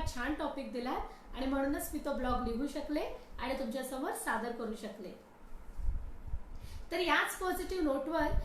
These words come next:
मी आपलं बातमीपत्र सादर करतेय. नमस्कार, मी स्मिता मयेकर सिंग. रंजक बातम्या या सदरात तुम्हा सर्वांचं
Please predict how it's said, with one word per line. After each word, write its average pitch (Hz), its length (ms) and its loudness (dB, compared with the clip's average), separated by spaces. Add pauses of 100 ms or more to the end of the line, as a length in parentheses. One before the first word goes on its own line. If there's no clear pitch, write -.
(200)
मी 302 80 4
आपलं 330 260 4
बातमीपत्र 294 580 2
सादर 202 400 2
करतेय. 208 360 0 (1300)
नमस्कार, 294 500 4 (520)
मी 320 100 4
स्मिता 277 440 4
मयेकर 311 360 2
सिंग. 302 280 2 (680)
रंजक 269 480 2
बातम्या 285 400 6 (220)
या 269 120 4
सदरात 285 840 2
तुम्हा 294 280 4
सर्वांचं 269 640 0